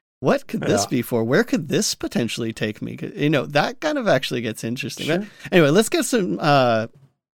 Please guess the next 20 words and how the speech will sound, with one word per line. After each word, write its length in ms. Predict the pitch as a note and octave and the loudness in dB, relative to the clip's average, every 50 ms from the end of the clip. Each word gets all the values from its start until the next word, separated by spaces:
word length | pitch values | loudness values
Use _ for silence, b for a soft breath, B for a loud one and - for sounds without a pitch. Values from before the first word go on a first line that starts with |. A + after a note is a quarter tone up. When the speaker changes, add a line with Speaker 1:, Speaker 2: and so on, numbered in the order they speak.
| _ _ _ _ - | _ _ _ _ -6
Speaker 1:
responses 600 | C3 B2+ - - C3+ C#3 D#3+ D#3+ - B2 A2+ - | -4 -4 0 0 2 2 2 0 -2 -6 -6 -4
here. 120 | A2 G#2+ | -2 -2
Speaker 2:
Yeah. 80 | B2 G#2+ | -2 0
Speaker 1:
So 220 | A#2+ C3 B2+ A#2+ b b b b b b _ | 2 0 0 0 b b b b b b _
we'll 100 | D3+ D3 | -4 0
start 220 | - A3 A#3 A#3+ | 2 4 4 4
with 120 | A3 F#3 - | 4 2 2
Ixar. 580 | - D3+ C#3+ - - B2 A2 A2+ B2+ F3+ B3 - - _ - | 0 -2 -2 0 0 0 2 2 0 -2 -4 -8 -14 _ -6
Um, 480 | C#3+ C3 B2+ A#2+ A#2 A2+ A2 - - - _ _ _ _ _ _ _ _ _ _ _ _ _ _ _ _ - | -4 -2 -2 -2 -2 -4 -4 -6 -10 -14 _ _ _ _ _ _ _ _ _ _ _ _ _ _ _ _ -6
Ixar 240 | D#3+ C#3+ - F3 E3 | -4 0 0 2 4
adds 340 | D#3 C#3 C3+ B2+ B2+ - - | 4 6 4 4 2 0 -2
that 240 | C3 A#2+ A#2 - _ _ _ _ | -2 -2 -4 -6 _ _ _ _
it 80 | E3 D#3+ | 2 4
really 180 | E3 D#3+ D3 | 6 6 6
likes 240 | B2+ B2 B2 - - | 6 4 2 0 -2
the 100 | - C3 | 0 0
idea 300 | A2+ A#2 A2 G#2 A#2+ A#2 | 0 0 0 0 -2 -2
of 120 | A#2 A#2+ | -2 -2
mounts 480 | - A#2 A#2 A#2 B2 - - - - - b b b b b b _ _ | -2 -2 0 0 -2 -4 -4 -8 -10 -10 b b b b b b _ _
not, 420 | - B2 B2+ A#2+ A#2+ A#2+ A#2+ - | -4 0 2 2 2 2 0 -2